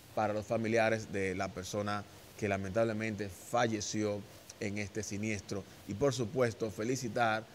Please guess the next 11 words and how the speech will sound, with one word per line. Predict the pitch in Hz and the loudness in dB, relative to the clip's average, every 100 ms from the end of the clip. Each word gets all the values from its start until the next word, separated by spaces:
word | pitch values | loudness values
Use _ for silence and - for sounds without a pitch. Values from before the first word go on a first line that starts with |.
| - - | -18 -2
a | 120 | 0
las | 123 117 - | 2 0 2
autoridades, | 113 104 120 113 110 110 107 | 2 2 2 4 6 6 6
los | 117 117 | 2 2
bomberos, | 107 107 104 101 - | 2 2 2 0 -4
por | 104 101 | -4 -2
el | 101 | 2
gran | 117 127 | 2 2
trabajo | 110 104 113 107 104 104 | 2 6 6 4 -2 -2
que | 113 | -2
realizaron, | 110 104 110 104 104 104 | -2 -2 0 2 2 -2